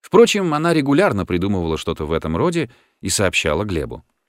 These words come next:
Таможенный начальник прибыл не через пятнадцать минут, а через две с половиной. Должно быть, дискутировал с Глебом по телефону, как раз ожидая лифта, и сразу прошёл в свой кабинет,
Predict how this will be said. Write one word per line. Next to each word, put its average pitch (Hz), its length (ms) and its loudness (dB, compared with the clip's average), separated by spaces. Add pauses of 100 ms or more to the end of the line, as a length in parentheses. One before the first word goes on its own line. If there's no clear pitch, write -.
(1080)
Таможенный 110 520 2
начальник 98 540 -4
прибыл 110 340 0
не 98 120 0
через 98 260 -4
пятнадцать 120 520 -8
минут, 69 340 -8 (260)
а 87 80 -2
через 104 300 -2
две 110 280 2
с - 80 0
половиной. 98 640 -6 (180)
Должно 87 320 0
быть, 101 320 -4
дискутировал 107 720 -2
с 85 60 -6
Глебом 92 340 -2
по 87 80 -6
телефону, 95 600 -2 (200)
как 98 220 -4
раз 127 280 0
ожидая 107 500 -2
лифта, 113 480 -4 (340)
и 110 100 -2
сразу 165 380 4
прошёл 107 380 2
в - 60 -8
свой 73 240 -2
кабинет, 85 440 -4